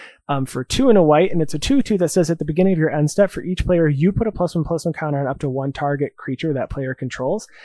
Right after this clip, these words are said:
And then those creatures can't attack you or planeswalkers you control unless they pay X, where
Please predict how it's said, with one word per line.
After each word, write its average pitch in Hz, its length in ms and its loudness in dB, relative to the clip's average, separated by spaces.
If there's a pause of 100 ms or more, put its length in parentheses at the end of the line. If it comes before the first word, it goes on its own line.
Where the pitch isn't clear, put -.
(260)
And 175 140 6
then 165 180 6
those 208 320 6
creatures 240 440 -2
can't - 360 -2
attack 185 400 -4
you 170 160 0
or 165 80 2
planeswalkers 165 640 0
you 165 100 -2
control 170 380 4
unless 151 240 4
they 170 140 2
pay - 340 2
X, - 440 -4 (220)
where - 120 -6